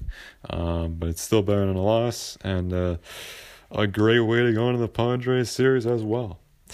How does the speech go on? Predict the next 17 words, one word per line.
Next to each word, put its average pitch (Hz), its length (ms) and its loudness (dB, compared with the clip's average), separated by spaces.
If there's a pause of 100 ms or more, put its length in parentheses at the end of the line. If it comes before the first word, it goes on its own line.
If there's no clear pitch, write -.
(1700)
All 151 160 0
right, 120 340 -4 (160)
um, 127 720 -6 (160)
okay, 131 500 0
so - 160 -6
that's, 127 160 -2
that's 127 280 -2
the 127 160 0
f-, - 260 -10
they 110 640 0
got 127 200 -4
some 117 140 -4
good 113 200 4
wins 113 260 -2
against 107 240 -2
the 95 60 -2
Astros. 113 720 -4